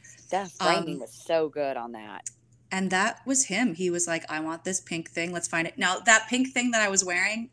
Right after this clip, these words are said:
Speaker 2: I'm gonna tell you right now, it is, it can be for whatever you want, but in all the pictures, all the ad-, the advertising pictures for when we, when we found it online, it's a maternity picture dress. It's like everyone wearing that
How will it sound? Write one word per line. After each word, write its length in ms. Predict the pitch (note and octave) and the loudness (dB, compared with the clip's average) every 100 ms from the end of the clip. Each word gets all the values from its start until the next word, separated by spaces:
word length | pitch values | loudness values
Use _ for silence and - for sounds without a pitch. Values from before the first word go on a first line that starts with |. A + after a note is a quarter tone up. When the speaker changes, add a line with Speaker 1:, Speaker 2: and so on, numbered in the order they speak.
| - | -4
Speaker 2:
I'm 140 | E3 | -4
gonna 140 | F#3 F#3 | -4 -8
tell 180 | - | -6
you 100 | F3+ | -4
right 180 | F3 E3+ | -2 -4
now, 300 | E3+ E3 D3+ _ _ _ _ _ | -6 -8 -8 _ _ _ _ _
it 240 | G3+ B3+ - | -6 -6 -4
is, 1000 | A#3+ G3+ F3 G3+ - - - - - _ _ _ _ - _ | -2 0 0 2 0 0 -6 -20 -20 _ _ _ _ -20 _
it 120 | C#5+ C#5+ | -2 0
can 100 | C5 | 2
be 60 | A4 | 2
for 120 | F4 | 2
whatever 260 | C#4 B3 G#3+ | 0 0 0
you 120 | F#3+ | -2
want, 280 | F3+ E3 - | -2 -6 -4
but 120 | G3+ | -2
in 100 | G#3 | -2
all 220 | G#3+ A#3+ | -2 -2
the 100 | B3 | -2
pictures, 480 | - A3 - B3+ A#3 | -6 -10 -8 -8 -4
all 140 | F#3 | -4
the 140 | F#3 - | -2 -2
ad-, 160 | E3 D#3+ | -2 -2
the 220 | D#3 - | -6 -4
advertising 440 | E3+ F#3 F#3+ F3+ F#3 | -4 -4 -10 -10 -14
pictures 480 | F#3+ - F3+ - - _ - | -14 -12 -10 -10 -12 _ -20
for 420 | - E3+ E3 D#3+ _ _ _ _ _ | -8 -6 -6 -10 _ _ _ _ _
when 200 | E3+ D#3+ | -8 -8
we, 140 | D#3+ D#3 | -6 -6
when 160 | E3 | -6
we 80 | D#3 | -6
found 260 | D#3+ E3 D#3+ | -4 -4 -2
it 60 | D#3+ | -6
online, 380 | D#3+ D#3 D#3+ E3 - - | -4 -4 -6 -8 -14 -2
it's 180 | - A#3+ | 2 6
a 60 | F4 | 6
maternity 800 | A#3+ - - A#3+ A#3 F#3 C#3+ - _ _ _ _ | 6 2 -2 -2 0 -2 -4 -12 _ _ _ _
picture 400 | - G3+ D3+ A#2 | -8 -6 -8 -10
dress. 560 | - - - - - - | -12 -12 -4 -4 -4 -6
It's 180 | G#3 G3+ | -6 2
like 300 | G#3 F#3+ - - - _ _ | 2 2 -2 -20 -20 _ _
everyone 480 | G#3+ A3 C4+ B3+ A#3 | 4 6 4 0 0
wearing 380 | G3 F#3 G3 G3+ | -2 -2 -2 -2
that 300 | E3+ F3 - | 0 0 -2